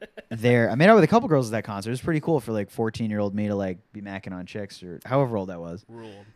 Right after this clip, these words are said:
Speaker 1: And fucking, I guess it would have been, like, fifteen, sixteen. And he came out, dumped Corona on everybody. His hype man was in a pink suit. It's a cool vibe. And then, uh,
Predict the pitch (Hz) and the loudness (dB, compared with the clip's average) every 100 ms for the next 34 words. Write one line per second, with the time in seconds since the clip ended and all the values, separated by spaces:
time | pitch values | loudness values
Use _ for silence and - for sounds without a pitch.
0 | _ _ 120 127 131 127 - 127 127 127 | _ _ 0 2 2 0 0 -2 2 2
1 | 120 113 - _ - 233 214 220 185 127 | 2 -2 -8 _ 2 4 6 6 6 6
2 | 104 - - - 104 110 98 95 - - | 2 -2 -6 -2 -2 -2 -4 -4 -6 -8
3 | 80 92 _ _ _ _ - 135 135 123 | -8 -10 _ _ _ _ 0 2 2 -2
4 | - _ _ _ _ _ _ _ 120 147 | -10 _ _ _ _ _ _ _ -4 0
5 | 156 147 147 _ _ _ _ _ _ _ | 2 0 -2 _ _ _ _ _ _ _
6 | _ - 156 151 143 143 139 - _ _ | _ 2 4 4 6 8 6 4 _ _
7 | _ _ 120 139 143 - 147 135 127 131 | _ _ 4 6 6 4 4 8 8 10
8 | 131 127 120 120 120 117 120 117 117 117 | 10 8 6 4 4 4 4 6 6 6
9 | 117 117 _ 117 - 120 110 120 113 110 | 4 0 _ -4 4 4 6 4 4 2
10 | 104 - 110 - - 110 107 - _ _ | 0 2 0 2 6 8 8 4 _ _
11 | _ - - 139 127 113 110 110 110 113 | _ -16 4 8 8 8 8 6 4 0
12 | _ _ _ - 127 139 135 127 123 117 | _ _ _ 0 6 8 10 8 8 6